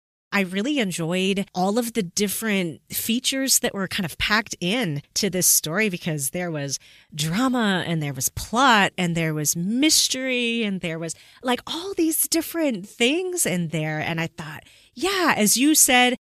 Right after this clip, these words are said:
yeah, I've really learned how to structure, you know, my stories. And I thought, yes, she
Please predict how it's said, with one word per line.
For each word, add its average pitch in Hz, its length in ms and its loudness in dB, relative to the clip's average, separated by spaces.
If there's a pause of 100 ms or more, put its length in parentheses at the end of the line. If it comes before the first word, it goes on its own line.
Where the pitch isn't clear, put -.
yeah, 285 160 -2
I've 277 140 -4
really 254 200 0
learned 240 200 -2
how 233 100 -6
to 208 60 -4
structure, 185 800 -2
you 196 160 -6
know, 170 200 -4
my 165 120 -4
stories. 208 560 -2
And 170 100 -4
I 165 80 -2
thought, 147 340 -12
yes, 190 580 -4 (320)
she - 240 0